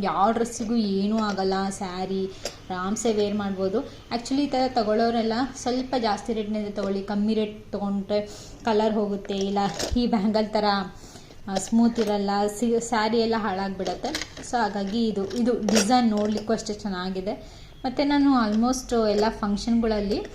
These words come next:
ಆ, ಜಾಸ್ತಿ ವೇರ್ ಮಾಡ್ತೀನಿ ಇದನ್ನು. ನಾನು ಬೇರೆ ಬ್ಯಾಂಗಲ್ಸ್ ಆ ಥರ ಎಲ್ಲ ಏನು ತೊಗೊಂಡಿಲ್ಲ, ಎಲ್ಲ ಮ್ಯಾಚಿಂಗ್ ಮ್ಯಾಚಿಂಗ್ ಅಂತ ಈ ಥರ ತೊಗೊಂಡ್ಬಿಟ್ಟಿದ್ದೀನಿ. And ಅದು ಅಲ್ಲದೆ, ಆ, ನೆಕ್ಸ್ಟ್ ಇದು,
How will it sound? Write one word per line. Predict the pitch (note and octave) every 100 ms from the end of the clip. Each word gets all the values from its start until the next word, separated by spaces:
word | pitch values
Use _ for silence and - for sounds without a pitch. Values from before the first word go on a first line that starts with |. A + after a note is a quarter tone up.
| - - - -
ಆ, | C4 B3+
ಜಾಸ್ತಿ | A#3+ C4 - D4+
ವೇರ್ | B3 A#3+ A#3+
ಮಾಡ್ತೀನಿ | A3+ G#3+ G#3+ G3+
ಇದನ್ನು. | F3+ F#3 F#3 - - - - - - - - -
ನಾನು | A#3 A#3
ಬೇರೆ | G#3+ A3 B3
ಬ್ಯಾಂಗಲ್ಸ್ | A#3 G#3 G#3 G#3+ G#3+
ಆ | G#3
ಥರ | G3+ G3+
ಎಲ್ಲ | G3
ಏನು | G3 G3 G3
ತೊಗೊಂಡಿಲ್ಲ, | G3 F#3+ G3 G3 F#3+
ಎಲ್ಲ | F#3+ F#3 F#3+
ಮ್ಯಾಚಿಂಗ್ | F#3 F3+ - F#3+
ಮ್ಯಾಚಿಂಗ್ | F3+ - F3+ F3
ಅಂತ | F3 A#3+ D4
ಈ | G#3+
ಥರ | G3 F#3 F#3
ತೊಗೊಂಡ್ಬಿಟ್ಟಿದ್ದೀನಿ. | E3+ - E3 E3+ F3 G3 D4 - - - - A3+
And | B3 A#3+
ಅದು | A3+ G3+ A3
ಅಲ್ಲದೆ, | G#3+ A3 C5 - - - -
ಆ, | A3 G#3
ನೆಕ್ಸ್ಟ್ | G#3+ A3+ - C#4+
ಇದು, | B3+